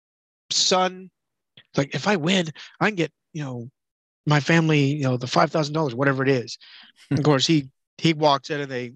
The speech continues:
Speaker 1: he's blundering all over the place. And, um, what's his name? I'm looking for,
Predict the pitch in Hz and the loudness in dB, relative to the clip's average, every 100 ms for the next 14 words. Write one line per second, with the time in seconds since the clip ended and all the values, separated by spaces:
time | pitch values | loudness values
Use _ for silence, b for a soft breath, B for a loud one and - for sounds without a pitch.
0 | _ 151 127 _ _ - 147 135 139 135 | _ -2 -2 _ _ 4 6 6 4 6
1 | 131 127 131 127 120 - 120 123 - 107 | 4 4 2 -4 -6 0 2 2 0 -6
2 | 107 _ _ _ - 170 120 107 104 104 | -14 _ _ _ -2 4 4 2 -4 -10
3 | - _ _ _ _ _ _ _ _ _ | -20 _ _ _ _ _ _ _ _ _
4 | _ _ - 156 - 127 120 113 117 131 | _ _ -4 -2 -2 -4 -2 -4 -2 0
5 | 151 - 117 - - 123 117 | 0 0 -6 -6 -6 -4 -4